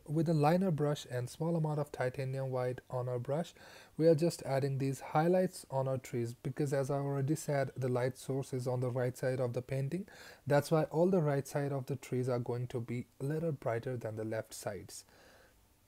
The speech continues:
And this is how you can complete your painting. And finally, uh, here I have decided to add a little path. That's why,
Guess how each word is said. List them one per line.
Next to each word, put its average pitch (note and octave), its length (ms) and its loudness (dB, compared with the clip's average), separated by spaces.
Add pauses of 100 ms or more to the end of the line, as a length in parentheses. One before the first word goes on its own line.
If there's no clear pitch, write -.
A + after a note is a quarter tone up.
(160)
And B2 220 -4
this D#3 180 0
is F3+ 320 -2 (320)
how D3+ 140 2
you C#3+ 260 2
can C3+ 220 -6
complete B2 460 -4
your B2+ 120 -2
painting. A2 540 -8 (680)
And A2+ 120 -4
finally, G#3+ 680 4 (100)
uh, C#3+ 220 4
here E3 320 6
I D3+ 120 4
have D3+ 200 4
decided C#3 540 0
to - 120 -8
add B2+ 300 0
a C3 120 0
little B2+ 340 -2 (100)
path. B2+ 440 -4 (160)
That's A#2+ 320 -4
why, B2 280 0